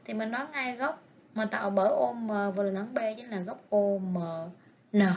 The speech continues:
Đó, O M N. Tam giác này vuông cong tại ô nữa thì O M N sẽ là bằng bốn mươi lăm độ rồi.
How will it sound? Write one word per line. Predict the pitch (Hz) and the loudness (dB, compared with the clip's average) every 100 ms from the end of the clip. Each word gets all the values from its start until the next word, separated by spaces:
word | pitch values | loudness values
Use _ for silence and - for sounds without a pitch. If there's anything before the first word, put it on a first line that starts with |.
| - - _ _ | -2 -16 _ _
Đó, | 160 160 - | -18 -16 -8
O | 170 | -8
M | 160 | -8
N. | 160 - - - - - - _ _ - | -12 -14 -16 -20 -20 -20 -20 _ _ -10
Tam | 190 | -4
giác | 233 | -4
này | 190 | -2
vuông | 180 214 214 | 0 0 2
cong | 233 214 | 0 0
tại | 196 | 0
ô | 190 196 | 2 2
nữa | 190 180 | 0 -6
thì | 208 | -6
O | 190 | -4
M | 180 | -4
N | 170 165 | -6 -8
sẽ | - 202 | -14 -12
là | 208 - | -10 -10
bằng | 170 180 | -12 -10
bốn | 180 190 | -6 -4
mươi | 190 | -4
lăm | 175 | -4
độ | 175 135 156 | -4 -4 -6
rồi. | 156 151 | -8 -8